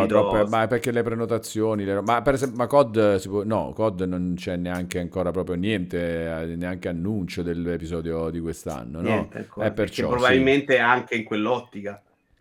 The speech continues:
Speaker 1: Redfall, dice Velkan. Leggimi Redfall. Cosa Redfall? Redfall, certo
Speaker 2: Ci
Speaker 1: che
Speaker 2: chiedeva se c'avevamo voglia di
Speaker 1: Ah,
Speaker 2: giocarlo. Io
Speaker 1: boh.
Speaker 2: sono molto meno critico di altri. Cioè, quello che ho visto mi vagamente interessa. Dovremmo giocarlo in cooperativa se riusciamo.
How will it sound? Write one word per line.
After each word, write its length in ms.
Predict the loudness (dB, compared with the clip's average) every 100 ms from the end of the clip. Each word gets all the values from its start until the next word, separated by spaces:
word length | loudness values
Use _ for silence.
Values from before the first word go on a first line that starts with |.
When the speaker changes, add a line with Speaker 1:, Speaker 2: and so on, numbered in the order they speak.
| _ _ -18 _ _ _ -14 -8 -6 0
Speaker 1:
Redfall, 920 | 8 10 10 8 0 2 4 4 2
dice 400 | 0 0 2 2
Velkan. 920 | 2 0 -4 -6 -4 -4 -4 -4 -6
Leggimi 600 | -2 2 2 2 -2 -2
Redfall. 600 | 0 2 0 -4 -6 -6
Cosa 320 | -2 -2 0 -2
Redfall? 340 | -6 -8 -4
Redfall, 460 | -2 -2 -2 -4 -2
certo 360 | -2 -2 -2
Speaker 2:
Ci 80 | -4
Speaker 1:
che 60 | -2
Speaker 2:
chiedeva 720 | 2 4 8 8 8 8 4
se 120 | 0
c'avevamo 440 | -6 -4 -2 -2 0
voglia 200 | -2 -2
di 60 | 6
Speaker 1:
Ah, 600 | 8 10 10 6 4 2
Speaker 2:
giocarlo. 180 | 0
Io 160 | 2 4
Speaker 1:
boh. 380 | 6 8 6 2
Speaker 2:
sono 220 | 0 0
molto 340 | 2 0 0 0
meno 180 | 0
critico 380 | 0 -4 -6 -6
di 120 | -4
altri. 400 | -4 -4 -6 -12 -14
Cioè, 140 | -8
quello 200 | -2 0
che 80 | 4
ho 100 | 4
visto 500 | 2 -12 -8 -2 -2
mi 160 | -2
vagamente 480 | -4 -4 -4 -6 -8
interessa. 580 | -10 -8 -6 -4 -6 -10
Dovremmo 340 | -6 -2 -2
giocarlo 420 | -2 -2 -2 -2 -4
in 140 | -8
cooperativa 520 | -8 -8 -6 -6 -8
se 100 | -8
riusciamo. 680 | -10 -10 -8 -4 -4 -6